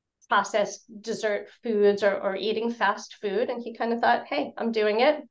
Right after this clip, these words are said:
He was already avoiding sugar and had been for the past sixty years due to a history of episodes of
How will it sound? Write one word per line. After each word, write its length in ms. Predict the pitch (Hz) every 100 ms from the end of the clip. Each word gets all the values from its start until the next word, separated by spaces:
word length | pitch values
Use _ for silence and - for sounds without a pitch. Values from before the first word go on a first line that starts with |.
| _ _ _ _ _ _ _ _ _ _ _
He 60 | 269
was 160 | 254
already 560 | 254 233 208 220 240 269
avoiding 480 | 220 196 220 226 233
sugar 380 | 240 214 202 247
and 180 | 214
had 280 | 220 214 220
been 260 | 220 220 220
for 80 | 208
the 100 | 202
past 480 | - 196 - -
sixty 360 | - 311 - 311
years 680 | 285 226 202 202 220 320 -
due 300 | 208 240 240
to 120 | 233
a 60 | 220
history 380 | 262 247 226 208
of 100 | -
episodes 540 | - 233 240 233 208 208
of 200 | 202